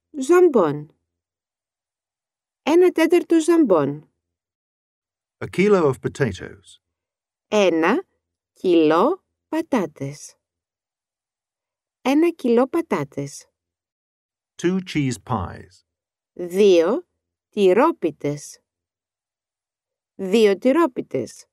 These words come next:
Speaker 2: Three spinach pies.
Speaker 1: Τρεις σπανακόπιτες. Τρεις σπανακόπιτες.
Speaker 2: A portion of meatballs.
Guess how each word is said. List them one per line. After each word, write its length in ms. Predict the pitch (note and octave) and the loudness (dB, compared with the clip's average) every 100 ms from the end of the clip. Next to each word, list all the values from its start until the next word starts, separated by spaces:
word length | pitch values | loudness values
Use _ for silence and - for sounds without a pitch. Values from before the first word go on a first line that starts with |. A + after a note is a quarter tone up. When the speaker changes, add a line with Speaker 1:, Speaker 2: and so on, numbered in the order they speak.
| _ _ _ _ _ _ _ _ | _ _ _ _ _ _ _ _
Speaker 2:
Three 280 | A#2+ C#3+ D3+ | -2 0 0
spinach 500 | - F3 E3 G#2+ - | -2 -4 -4 -6 -6
pies. 540 | G2 E2 B1+ - - _ _ _ _ _ _ _ | -8 -8 -8 -18 -20 _ _ _ _ _ _ _
Speaker 1:
Τρεις 540 | A#3+ G3 E3 G3+ - _ _ _ | 0 2 2 -2 -8 _ _ _
σπανακόπιτες. 1500 | - - C4+ A#3+ G#3+ F#3 - F4 D#4+ F#3+ - - C3+ C#3+ - _ _ _ _ _ _ _ _ _ _ _ _ _ _ _ _ _ _ _ _ _ _ | -20 -8 -2 0 0 -2 -2 -2 0 -4 -6 -8 -8 -10 -20 _ _ _ _ _ _ _ _ _ _ _ _ _ _ _ _ _ _ _ _ _ _
Τρεις 400 | D#4 F4 G4 - _ | 0 2 0 -4 _
σπανακόπιτες. 1120 | - - E4 E4 E4 G3 - D3 - C3+ - - _ _ _ _ _ _ _ _ _ _ _ _ _ - | -18 -4 0 0 0 -4 -4 -8 -8 -8 -10 -20 _ _ _ _ _ _ _ _ _ _ _ _ _ -14
Speaker 2:
A 40 | A#2 | -10
portion 440 | - G#3 G3 F#3 | -4 -4 -2 -4
of 80 | C3+ | -4
meatballs. 840 | C3+ B2+ - F2 D2+ A#2 _ - | -4 -4 -6 -16 -16 -18 _ -20